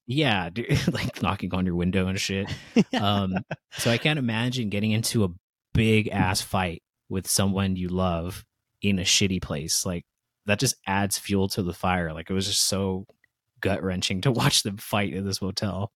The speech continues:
Speaker 2: Especially in the, aren't, what are they in? The, the space, the space room or the
Speaker 1: Space,
Speaker 2: moon
Speaker 1: yeah.
Speaker 2: room?
Speaker 1: So,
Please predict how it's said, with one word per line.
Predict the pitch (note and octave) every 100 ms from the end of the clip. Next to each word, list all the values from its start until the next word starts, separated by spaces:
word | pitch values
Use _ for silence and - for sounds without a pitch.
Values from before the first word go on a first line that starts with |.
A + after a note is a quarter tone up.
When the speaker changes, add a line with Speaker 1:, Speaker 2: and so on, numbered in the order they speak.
| -
Speaker 2:
Especially | - - C3 - D3 C3
in | A#2
the, | A2+ G#2+ A#2+
aren't, | A#2 C#3
what | A#2+ A#2+
are | C3
they | C#3
in? | C#3+ D3
The, | C#3
the | A2+ A2+ A2+
space, | - - A#2+ B2 - -
the | -
space | A#2+ - B2 -
room | D3 D3+ D#3 D#3+
or | B2
the | A#2
Speaker 1:
Space, | A#2 D3+
Speaker 2:
moon | B2 C3 C3
Speaker 1:
yeah. | C3+
Speaker 2:
room? | C#3+ D3 D3+ - - - - _ _
Speaker 1:
So, | - C3 A#2+